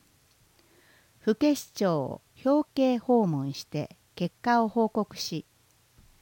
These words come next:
「スキルを磨いていき、これからも柏原市と学校に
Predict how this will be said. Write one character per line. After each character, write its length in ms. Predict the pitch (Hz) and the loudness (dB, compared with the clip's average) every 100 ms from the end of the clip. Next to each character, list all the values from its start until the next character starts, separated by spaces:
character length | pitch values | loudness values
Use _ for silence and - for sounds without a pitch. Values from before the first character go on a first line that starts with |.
| _ _ _ _ _ _ | _ _ _ _ _ _
「ス 160 | - | -4
キ 200 | - 214 | -2 -2
ル 180 | 180 165 | 0 -2
を 140 | 147 - | -4 -4
磨 300 | 220 226 269 | -2 2 2
い 100 | 220 | 2
て 140 | 160 | 0
い 100 | 143 | -2
き、 240 | - - - _ _ _ - | -4 -12 -14 _ _ _ 0
こ 140 | 208 | 4
れ 120 | 226 | 6
か 180 | 226 208 | 6 2
ら 120 | 196 | 4
も 200 | 170 147 - - | 2 0 -4 -6
柏 340 | 180 - 247 | -4 0 2
原 220 | 240 233 | 2 0
市 140 | 208 - | -2 -6
と 200 | 143 - | -8 -4
学 180 | 156 - - | -6 -8 -4
校 220 | 254 247 | 0 2
に 240 | 233 - | 2 -2